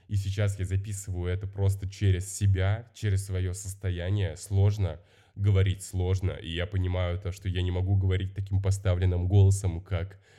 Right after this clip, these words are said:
говорил в предыдущих некоторых выпусках. Я понимаю то, что у меня очень сильно устает горло. Помимо этого, у меня, кстати, а, на протяжении сегодняшнего всего дня очень сильно заложены уши.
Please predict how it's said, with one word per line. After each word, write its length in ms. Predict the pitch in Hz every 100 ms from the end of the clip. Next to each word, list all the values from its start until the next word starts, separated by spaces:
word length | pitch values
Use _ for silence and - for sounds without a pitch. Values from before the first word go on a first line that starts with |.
| -
говорил 540 | 95 92 90 90 87 87
в 320 | 87 87 85
предыдущих 640 | 98 95 98 98 98 - 98
некоторых 520 | 92 90 - 92 -
выпусках. 640 | 92 87 92 - 85 - _ _ _ _ -
Я 120 | 87
понимаю 460 | 87 98 95 92 95
то, 100 | 92
что 180 | -
у 40 | 87
меня 200 | 87 85
очень 360 | - 95 101
сильно 320 | 98 98 95 87
устает 420 | 87 - 82 82
горло. 640 | 85 95 92 101 87 80
Помимо 320 | 95 92 95 92
этого, 280 | 98 98
у 60 | 82
меня, 220 | 87 85
кстати, 440 | 87 - 85 95 87 - - - _ _
а, 180 | 87 85
на 100 | 85
протяжении 520 | 95 95 92 95 87
сегодняшнего 640 | 87 98 92 90 92 90 82
всего 320 | - 92 82
дня 400 | 80 87 104 95 _ _ _ _ -
очень 320 | 107 101 104
сильно 340 | 98 92 85
заложены 600 | 82 85 87 90 92 78 -
уши. 420 | 92 95 -